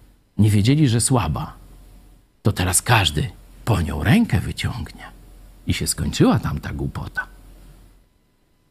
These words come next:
Chcecie, żebyśmy mieli powtórkę z historii? Żebyśmy znowu nie mieli swojego państwa? Dlatego traktuję to, co się stało, jako ostrzeżenie Boga dla całego narodu.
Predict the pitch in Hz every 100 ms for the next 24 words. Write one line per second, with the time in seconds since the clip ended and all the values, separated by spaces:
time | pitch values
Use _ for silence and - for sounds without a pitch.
0 | _ - - 87 85 87 82 95 104 87
1 | 101 117 - 110 98 98 - - - 73
2 | 101 165 - - - - _ _ _ _
3 | - 101 120 113 101 78 90 95 92 85
4 | - 92 90 101 82 98 80 - 180 214
5 | - - - - - - - - - -
6 | - - 110 190 170 156 - 165 147 156
7 | - 143 131 - 82 64 - - - -
8 | - 90 - 110 - - 87 104 151 131
9 | 101 131 135 113 107 - 87 123 123 113
10 | 92 87 69